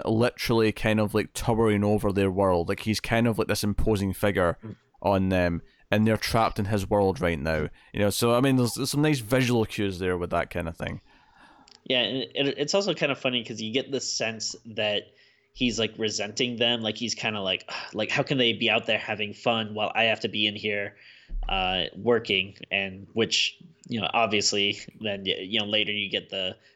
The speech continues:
Speaker 2: the script that he's writing, you know, all work and no play. Uh, so it, when,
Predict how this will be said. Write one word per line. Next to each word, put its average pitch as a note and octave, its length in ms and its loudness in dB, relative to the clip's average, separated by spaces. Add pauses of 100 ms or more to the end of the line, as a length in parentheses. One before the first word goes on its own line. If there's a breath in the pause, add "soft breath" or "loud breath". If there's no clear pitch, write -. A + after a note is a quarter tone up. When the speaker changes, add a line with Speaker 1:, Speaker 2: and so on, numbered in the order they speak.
(140 soft breath)
Speaker 2:
the A2 80 -6
script - 240 -6
that G#2 80 0
he's G2+ 180 -4
writing, G2 260 -2
you F#2 60 -2
know, F#2 140 -4
all G2 200 -4
work G2 220 -4
and G2 100 -4
no F#2+ 140 -4
play. G2 340 0 (500 loud breath)
Uh, G2+ 280 2 (400)
so A#2+ 400 2
it, D#2+ 260 -14
when, B2+ 460 -2